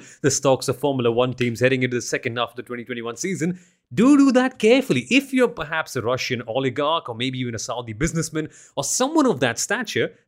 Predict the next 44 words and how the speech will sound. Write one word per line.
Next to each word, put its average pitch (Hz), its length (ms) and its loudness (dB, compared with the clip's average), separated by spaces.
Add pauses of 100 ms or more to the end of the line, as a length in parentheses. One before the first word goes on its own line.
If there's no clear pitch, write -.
this - 180 -6
one 139 180 -4
might 165 300 -4
be 180 80 -2
interesting 160 340 -4
for 131 160 -2
you. 117 140 2
Or 175 200 -2
otherwise, 151 400 -2 (140)
let's 294 160 -8
just 131 160 -8
have 110 160 -12
some 107 140 -8
fun 107 260 -4
with 90 100 -10
it, 90 80 -14
right? 104 140 -4
Even 185 220 -2
though 170 100 4
you 147 140 0
aren't, 131 260 -2 (240)
it'll 220 160 0
be 202 80 0
fun 180 240 -2
to 156 60 0
discuss 139 400 -2
what 127 140 0
happens. 123 420 -4 (300)
And 185 220 2
we 196 80 4
did 269 240 4
a 262 60 6
little 214 240 8
fun 175 320 2
thing 143 320 2
early 147 300 4
on 131 260 0
in 131 180 -2
this 117 220 -6
season 107 480 -6
when 110 160 -8
Kunal 151 500 -4
and 127 160 -6
I, 110 240 -2